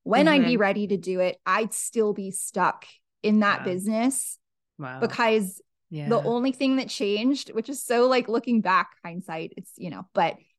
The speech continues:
Speaker 1: the
Speaker 2: Yeah.
Speaker 1: only thing that changed from twenty twenty for me, I'm talking real estate, obviously, but, like, in, from twenty twenty to twenty twenty-one, the only thing that changed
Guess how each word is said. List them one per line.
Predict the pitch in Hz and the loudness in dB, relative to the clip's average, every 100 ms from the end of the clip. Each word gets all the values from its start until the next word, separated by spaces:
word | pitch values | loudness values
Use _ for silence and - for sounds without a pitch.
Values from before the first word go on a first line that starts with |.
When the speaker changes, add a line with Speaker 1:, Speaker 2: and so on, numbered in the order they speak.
| - | 0
Speaker 1:
the | |
Speaker 2:
Yeah. | 226 | 4
Speaker 1:
only | 285 370 381 | 6 6 4
thing | - 330 | 0 0
that | 302 | 0
changed | - 339 247 180 180 - - | 0 0 0 -2 -8 -16 -4
from | 220 214 214 208 - _ | -2 2 0 -2 -10 _
twenty | 233 320 | -2 0
twenty | 320 302 180 185 208 _ _ _ | 0 0 0 -6 -12 _ _ _
for | 247 | 2
me, | 247 190 175 | 2 0 -4
I'm | - | -4
talking | 208 202 220 | -2 -2 0
real | 190 165 | -2 -2
estate, | - 156 | -6 -8
obviously, | - 180 175 185 | -6 -6 -6 -6
but, | 185 | -2
like, | 202 196 - _ _ | -2 -2 -6 _ _
in, | 233 233 | 0 0
from | - 240 | 2 2
twenty | 320 320 | 4 2
twenty | 415 302 247 233 233 | 0 0 2 0 -2
to | 214 | -6
twenty | - 214 262 | -6 -2 -2
twenty-one, | 311 277 285 202 180 185 202 _ - | 0 2 2 2 0 -4 -8 _ -8
the | 247 - | -8 0
only | 254 294 339 | 2 4 2
thing | 330 277 262 | 0 0 0
that | 233 | -2
changed | - 202 208 294 - | -4 -4 -2 -4 -4